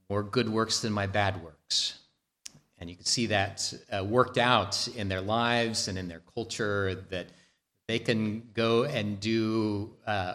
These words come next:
horrendous things, but then pay it back, so to speak,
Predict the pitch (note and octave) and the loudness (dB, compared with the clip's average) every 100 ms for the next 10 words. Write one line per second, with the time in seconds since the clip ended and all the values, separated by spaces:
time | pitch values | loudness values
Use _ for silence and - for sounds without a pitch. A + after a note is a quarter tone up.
0 | - A2+ G#2 B2 E3 C#3+ - - C3+ A2 | -6 -4 2 4 4 4 2 0 0 0
1 | G2 A2 - A2 G2+ A#2 A2+ A2 A2 G#2+ | 0 -2 -4 -8 -2 0 0 0 2 0
2 | G#2 - - _ _ _ _ _ _ _ | -2 -8 -20 _ _ _ _ _ _ _
3 | _ - C#3+ A2+ A2 B2 B2+ A2 - - | _ -2 2 2 4 6 8 6 2 0
4 | G#2 G2 - - F#2+ A2+ - | 0 0 0 -2 -6 -8 -10